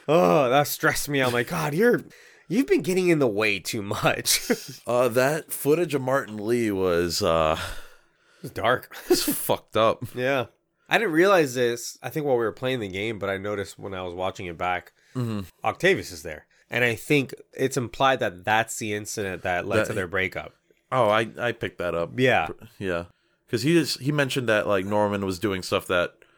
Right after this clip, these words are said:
Speaker 2: Octavius thought was unethical. And
Speaker 1: Right,
Speaker 2: that's,
Speaker 1: right,
Speaker 2: and he
Speaker 1: right.
Speaker 2: kinda left it at that when he was talking
Speaker 1: Yeah.
Speaker 2: to Peter.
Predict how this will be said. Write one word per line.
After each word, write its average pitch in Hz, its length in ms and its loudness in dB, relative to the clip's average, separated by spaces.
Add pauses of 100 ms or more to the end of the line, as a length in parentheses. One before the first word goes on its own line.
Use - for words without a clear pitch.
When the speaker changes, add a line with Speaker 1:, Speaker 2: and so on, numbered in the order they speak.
(180)
Speaker 2:
Octavius 92 460 -2
thought 85 160 0
was 87 140 -4
unethical. 82 500 -4 (260)
And 135 120 -6
Speaker 1:
Right, 117 100 4
Speaker 2:
that's, 123 200 4
Speaker 1:
right, 107 100 0
Speaker 2:
and 131 100 4
he 135 60 2
Speaker 1:
right. - 100 2
Speaker 2:
kinda 135 160 4
left 113 260 2
it 104 60 2
at 95 120 -2
that 104 160 2
when 92 80 -8
he 92 40 -6
was 90 80 -8
talking 90 220 -2
Speaker 1:
Yeah. 104 140 4
Speaker 2:
to 98 60 2
Peter. 87 260 0